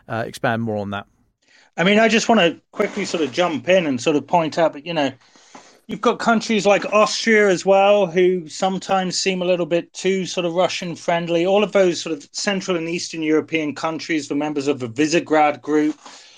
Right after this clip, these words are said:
Speaker 2: all of whom, but some, some people might be looking at them and thinking, you know, are they the first, the first line of those to waver? Now we've had something like this, you know, that sort of stiffens, uh, the resolve among, uh,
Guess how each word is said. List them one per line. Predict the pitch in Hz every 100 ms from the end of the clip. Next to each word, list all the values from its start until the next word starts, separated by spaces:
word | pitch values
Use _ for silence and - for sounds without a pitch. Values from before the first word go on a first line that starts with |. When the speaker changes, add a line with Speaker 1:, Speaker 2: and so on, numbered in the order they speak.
| _ _
Speaker 2:
all | 196 233
of | 214
whom, | 202 190
but | 180 185
some, | - - - 254 185 226 240 _ _ _
some | - - 226
people | 202 190 185
might | 185 185
be | 180
looking | 185 180 165
at | 143
them | 147 151
and | 143
thinking, | 170 151 160
you | 165
know, | 151 139 160
are | 170 170
they | 165 156
the | 143 139
first, | - 165 147 - - - _ _ _ _ -
the | 156
first | - 175 165 -
line | 156 156 156 151
of | 135
those | 135 143 143 127 -
to | -
waver? | 131 156 160 139 110 98
Now | 156 175 170
we've | 156
had | - 147
something | - 160 139 143
like | 135 117
this, | 196 202 185 - - _ _ _ _
you | 190
know, | 180 180
that | 208 196
sort | - 196
of |
stiffens, | - - - 233 214 160 123 101 - - _
uh, | 156 143
the | 151
resolve | 151 127 151 143 131
among, | 139 170 165 123 117 -
uh, | 123 120 -